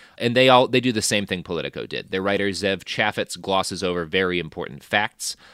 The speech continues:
uh, and I'm gonna quote now from a write-up in The Atlantic that criticizes both pieces. Quote, "The mortal sin that O'Keefe commits in the Acorn videos is misleading the audience. His videos are presented to the public in less than honest ways that go beyond normal selectivity.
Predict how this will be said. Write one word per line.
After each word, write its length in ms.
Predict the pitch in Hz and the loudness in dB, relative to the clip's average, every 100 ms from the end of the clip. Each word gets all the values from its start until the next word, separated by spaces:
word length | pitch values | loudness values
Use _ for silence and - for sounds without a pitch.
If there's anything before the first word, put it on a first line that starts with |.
| - | -16
uh, 140 | - 104 | -4 -2
and 80 | 110 | 0
I'm 60 | 127 | -2
gonna 120 | 123 | -4
quote 240 | - 147 | -2 0
now 160 | 127 120 | 0 -2
from 100 | 117 | -2
a 80 | 95 | -2
write-up 340 | 101 104 104 | 2 2 0
in 100 | 92 | -2
The 100 | 92 | -2
Atlantic 540 | 82 85 90 90 76 | -2 -2 -2 -4 -10
that 160 | - - | -12 -14
criticizes 640 | - 95 82 85 82 78 71 | -6 -4 -2 0 -2 -4 -8
both 300 | - 67 - | -10 -10 -10
pieces. 460 | 67 - - - - _ - _ | -10 -10 -12 -14 -14 _ -20 _
Quote, 280 | 135 113 - _ - - - - | 0 0 -2 _ -20 -20 -16 -6
"The 80 | |
mortal 280 | 120 170 185 | 0 2 2
sin 240 | - 175 156 | 0 0 0
that 120 | 131 | 0
O'Keefe 320 | 120 139 123 | 0 -2 -4
commits 300 | 127 117 - | -4 -6 -4
in 60 | 110 | -2
the 100 | 90 | 0
Acorn 380 | 107 - 101 | 0 -2 -6
videos 420 | 90 95 92 90 87 | -2 0 0 0 -4
is 140 | - | -8
misleading 500 | 98 - 101 113 113 | -6 -6 -4 -4 -4
the 140 | 95 | -4
audience. 520 | - 85 82 64 - - | -2 -2 -2 -6 -10 -12
His 160 | 90 | -6
videos 320 | 95 120 127 | -4 -2 -2
are 60 | 139 | -4
presented 460 | - 101 101 101 92 | -6 -4 -4 -4 -6
to 80 | |
the 80 | 92 | -8
public 340 | - 87 87 85 | -4 -6 -4 -8
in 140 | 82 | -6
less 160 | 90 - | -6 -6
than 120 | 98 | -8
honest 380 | - 92 95 92 | -6 -6 -6 -4
ways 220 | 87 82 | -6 -6
that 120 | 85 | -8
go 160 | 87 82 | -8 -6
beyond 360 | 85 82 78 | -4 -4 -6
normal 260 | 82 87 87 | -8 -10 -10
selectivity. 760 | - 90 78 - 85 - - | -8 -8 -10 -10 -10 -10 -14